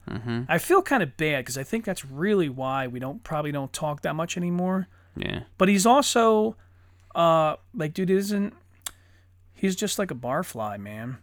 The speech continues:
Speaker 2: He just
Speaker 1: Mm.
Speaker 2: doesn't, like, doesn't do anything, you know? So it's like, it, w-, I see him around, and it's like, "Oh, hey, what's up, man? How are you?" But, dude, we don't have nothing to talk about.
Speaker 1: Nah.
Speaker 2: I have a wife and kids and shit going on, and I'm, like,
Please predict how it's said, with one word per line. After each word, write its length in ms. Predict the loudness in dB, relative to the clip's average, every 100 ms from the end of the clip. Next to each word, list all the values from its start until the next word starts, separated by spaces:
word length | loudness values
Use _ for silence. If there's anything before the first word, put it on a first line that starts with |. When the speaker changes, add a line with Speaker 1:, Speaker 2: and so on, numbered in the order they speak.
| -10
Speaker 2:
He 80 | -4
just 180 | -2
Speaker 1:
Mm. 40 | 0
Speaker 2:
doesn't, 340 | 0 -2 -4 -6
like, 200 | -10 -10 -8
doesn't 240 | -4 -4
do 160 | -4 -4
anything, 640 | -2 -2 -4 -12 -16 -18 -18 -10
you 160 | -8
know? 240 | -4 -4 -6
So 240 | -4 -2
it's 160 | 0 0
like, 320 | -2 -4 -14 -10
it, 100 | -10
w-, 200 | -8 -2
I 120 | 0
see 220 | 2 2 2
him 100 | 2
around, 580 | 2 2 4 4 2
and 120 | 2 -2
it's 180 | -4
like, 160 | -6 -4
"Oh, 160 | -2 -2
hey, 180 | -2 -4
what's 180 | -8 -8
up, 140 | -6
man? 220 | -4 -4
How 180 | -4 -2
are 180 | 0 0
you?" 180 | 0 -6 -12 _ _ _ _ -12
But, 100 | -2
dude, 140 | 0
we 80 | 2
don't 140 | 2 0
have 80 |
nothing 240 | -4 -6 -8
to 60 |
talk 320 | -10 -4 -4 -4
about. 340 | -10 -12 -6
Speaker 1:
Nah. 320 | 0 0 2
Speaker 2:
I 120 | 2
have 220 | 2 0 -4
a 60 |
wife 460 | -6 -2 0 -2 -6
and 200 | -16 -12
kids 500 | 0 2 2 0 -6
and 160 | -12 -8
shit 280 | -6 -6
going 260 | -4 -2 0
on, 260 | 0 -2 -2
and 100 | -6
I'm, 200 | -12 -14
like, 340 | -14 -16 -20